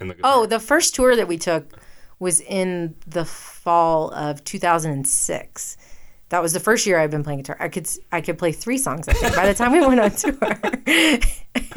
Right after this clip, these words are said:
Speaker 2: <laughs> One of those was Wagon Wheel, which no one should be <laughs> allowed to play at a gig anymore.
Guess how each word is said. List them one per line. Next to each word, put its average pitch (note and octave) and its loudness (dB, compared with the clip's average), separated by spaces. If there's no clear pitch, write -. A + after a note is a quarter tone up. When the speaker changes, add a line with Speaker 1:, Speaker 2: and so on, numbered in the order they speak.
Speaker 2:
<laughs> - -
One A3 4
of D4+ 4
those A#3 4
was F3+ -4
Wagon G3+ 2
Wheel, F3 4
which F3 -2
no F#3 6
one A3 6
should G#3 -4
be F#3 2
<laughs> E3+ 2
allowed - -4
to - -6
play - -4
at G#3+ 2
a - 2
gig F#3+ 2
anymore. D#3+ -2